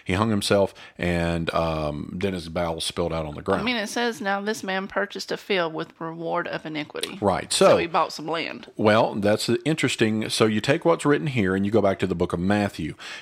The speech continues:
Speaker 1: And so what it says there is that Judas took the thirty pieces of silver and went back to the temple, and he tried to put it in the treasury. He wanted to give it up because he saw it as blood money.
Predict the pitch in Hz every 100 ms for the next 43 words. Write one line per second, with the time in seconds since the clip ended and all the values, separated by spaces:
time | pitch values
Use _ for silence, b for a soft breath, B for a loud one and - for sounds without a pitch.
0 | B 95 101 107 104 - 147 160 131 175
1 | 202 120 113 95 104 156 220 147 - 143
2 | 110 110 101 - 143 117 117 - 95 92
3 | 170 170 113 101 104 85 107 107 - 104
4 | 92 - 180 - 76 - B B - 107
5 | 98 - 139 160 139 110 123 110 - 101
6 | 92 - 135 127 95 87 - 131 190 185
7 | 120 113 101 110 156 110 117 107 98 95
8 | 87 82 90 95 135 156 143 98 87 -